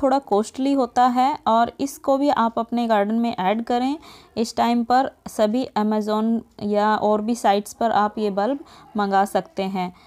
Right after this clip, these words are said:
इसके प्राइस कम से कम सौ से डेढ़ सौ तक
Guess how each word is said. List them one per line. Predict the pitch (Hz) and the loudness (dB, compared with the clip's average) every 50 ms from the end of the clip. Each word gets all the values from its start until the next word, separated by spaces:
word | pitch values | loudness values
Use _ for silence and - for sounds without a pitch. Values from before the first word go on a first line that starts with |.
| - - - - | -20 -16 -8 -6
इसके | 269 269 - - 302 302 | -6 -4 -2 -2 -2 -2
प्राइस | 302 - 254 233 208 214 233 254 247 269 | 0 0 2 4 4 4 4 2 2 2
कम | 254 254 254 247 247 233 233 233 233 233 | 2 2 2 2 2 2 2 2 2 0
से | - 269 | -2 -2
कम | 233 - 233 233 240 240 | -2 0 0 0 0 -2
सौ | - - 226 226 233 240 | -2 0 0 2 2 0
से | 240 - 240 | 0 -2 -2
डेढ़ | 226 220 214 220 220 | -2 0 0 0 -2
सौ | 220 - 226 220 | -2 -4 -4 -4
तक | - 226 | -2 -4